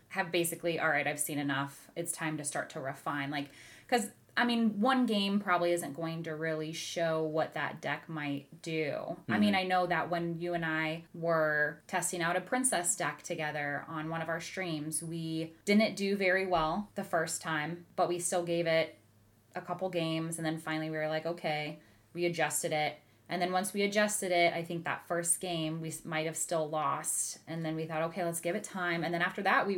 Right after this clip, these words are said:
Speaker 1: won a couple after that.
Speaker 2: Mm-hmm.
Speaker 1: So what's that sweet spot determination for how long do you give yourself?
Speaker 2: So it really just depends. We, that princess deck that we played, uh, we had four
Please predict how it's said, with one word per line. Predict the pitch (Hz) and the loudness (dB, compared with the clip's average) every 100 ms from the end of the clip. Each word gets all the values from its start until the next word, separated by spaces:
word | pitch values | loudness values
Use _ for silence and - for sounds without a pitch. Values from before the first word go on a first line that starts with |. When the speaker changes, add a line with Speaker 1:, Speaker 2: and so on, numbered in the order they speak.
| 170 | -2
Speaker 1:
won | 165 190 | -2 0
a | 370 | 0
couple | - 180 160 165 - - | -2 -2 0 -2 -6 -6
after | 160 - | -6 -2
that. | 165 160 | 2 2
Speaker 2:
Mm-hmm. | 131 | 2
Speaker 1:
So | 135 196 | 4 4
what's | 175 226 - | 4 2 4
that | 311 - - - | 2 2 -2 -6
sweet | - - 226 220 | -2 0 0 0
spot | - 190 180 | 0 2 2
determination | 180 - 180 170 165 170 170 170 | 0 -6 -2 -2 -2 -4 -4 -4
for | 170 165 | 0 0
how | 151 190 208 | 0 0 2
long | 214 208 | 2 0
do | |
you | 175 | -2
give | 147 143 | -6 -8
yourself? | - - - - - - - - | -8 -8 -8 -8 -10 -14 -16 0
Speaker 2:
So | - - 151 147 147 | 2 4 4 4 4
it | 135 131 - - - | 2 2 0 -10 -12
really | 139 139 233 294 | -6 0 2 4
just | 220 214 - | 4 2 2
depends. | - 220 175 113 101 - - - - 131 | 0 4 4 4 2 -2 -12 -16 -8 0
We, | 190 190 - - | 2 0 -4 -2
that | 143 139 | -2 0
princess | - 160 139 - | 0 0 0 0
deck | 104 101 | 0 2
that | 95 | -2
we | 90 | -2
played, | 87 - 95 95 95 - - - - | -8 -4 -2 -2 -4 -8 -20 -20 -8
uh, | 110 107 104 | -2 2 2
we | 110 | 0
had | 104 101 | -2 -4
four | - - 147 147 147 143 139 135 120 | -4 0 2 4 4 4 4 2 -2